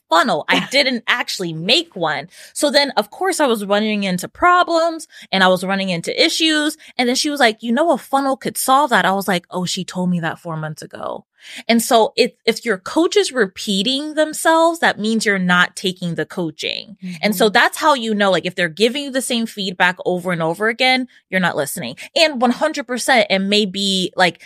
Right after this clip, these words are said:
Speaker 1: you're trying to process it. You're going over, it's going over your head.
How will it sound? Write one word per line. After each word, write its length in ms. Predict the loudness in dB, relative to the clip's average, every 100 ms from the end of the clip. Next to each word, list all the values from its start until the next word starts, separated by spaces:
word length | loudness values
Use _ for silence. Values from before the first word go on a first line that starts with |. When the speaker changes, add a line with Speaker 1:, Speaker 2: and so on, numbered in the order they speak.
| -20 -8
Speaker 1:
you're 140 | -6
trying 220 | -4 -4
to 60 | -2
process 440 | 4 4 4 0
it. 160 | 0 -2
You're 120 | -8
going 320 | -4 -2 0
over, 340 | -2 -4 -2 -4 -4
it's 140 | -6
going 280 | -2 0 0
over 260 | -2 -2 0
your 180 | 2
head. 400 | 2 4 4 2